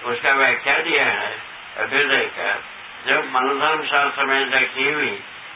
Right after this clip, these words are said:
चार वर्ण, चार साल तक के चार वर्ण, चार अध्याय वर्ण, चार आश्रम के अनुसार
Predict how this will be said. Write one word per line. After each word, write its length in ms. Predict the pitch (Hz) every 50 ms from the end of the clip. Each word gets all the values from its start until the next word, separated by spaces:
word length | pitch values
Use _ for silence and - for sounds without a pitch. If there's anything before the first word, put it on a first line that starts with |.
| - -
चार 220 | 127 127 139 135
वर्ण, 380 | 143 139 135 131 131 135 143 139
चार 300 | - 139 131 131 131 -
साल 280 | - 139 135 135 - 127
तक 240 | - 135 131 127
के 160 | - 120 123 127
चार 380 | 123 - 131 123 127 131 135
वर्ण, 360 | 135 127 120 117 120 120 -
चार 400 | - - - 135 127 131 131 135
अध्याय 580 | 151 - 117 - 117 123 127 123 - 120 120 123
वर्ण, 480 | 117 113 113 110 117 139 147 156 165 175 - - - - - - - - -
चार 240 | 131 120 123 127 127
आश्रम 500 | 123 123 123 117 - - 131 110 - -
के 120 | - 143
अनुसार 520 | 139 143 135 123 123 117 110 107 107 -